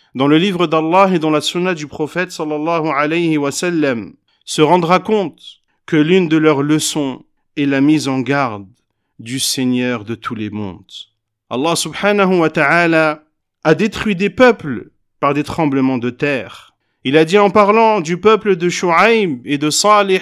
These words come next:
alayhim assalam, فَأَخَذَتْهُمُ الرَّجْفَةُ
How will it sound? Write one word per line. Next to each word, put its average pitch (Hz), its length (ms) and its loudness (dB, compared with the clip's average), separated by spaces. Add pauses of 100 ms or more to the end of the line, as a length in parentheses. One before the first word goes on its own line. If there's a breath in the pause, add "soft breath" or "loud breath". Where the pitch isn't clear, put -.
alayhim 175 520 0
assalam, 143 800 -2 (340)
فَأَخَذَتْهُمُ 175 1080 0
الرَّجْفَةُ 156 840 0